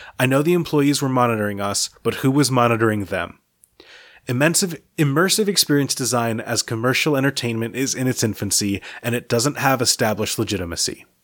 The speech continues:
If the Latitude came apart because of an incident caused by nonchalance lack of oversight, how would it affect the work of other artists like me? Scarier yet,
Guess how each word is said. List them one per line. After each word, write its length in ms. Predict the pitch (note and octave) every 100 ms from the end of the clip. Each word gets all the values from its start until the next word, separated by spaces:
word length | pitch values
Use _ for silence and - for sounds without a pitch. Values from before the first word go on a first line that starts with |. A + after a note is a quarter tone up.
| - - -
If 100 | C3
the 100 | B2+
Latitude 520 | A#2 D3 D#3+ G3 D#3
came 160 | D3+ D#3+
apart 400 | D#3+ B2+ A#2+ -
because 200 | A2 A2+
of 60 |
an 100 | A2 A2+
incident 500 | B2 B2+ C#3+ C#3 -
caused 340 | B2 A#2+ A2
by 140 | A#2
nonchalance 680 | A2 A#2 B2 - C#3 B2 A#2
lack 220 | B2 G#2+
of 80 | G#2 -
oversight, 640 | D#3 D3+ B2+ A2 G2+ - - - -
how 180 | - C3+
would 80 | D#3
it 120 | E3
affect 340 | D#3 D3+ C#3 D3+
the 80 |
work 240 | B2 A#2+ -
of 120 | A#2 -
other 280 | C3+ C#3+ C3+
artists 480 | A#2+ A2 G#2 -
like 200 | A#2 G2
me? 340 | B2+ B2+ - - _ - - - -
Scarier 600 | - - A#2 C3 E3+ E3
yet, 360 | A2+ A2 -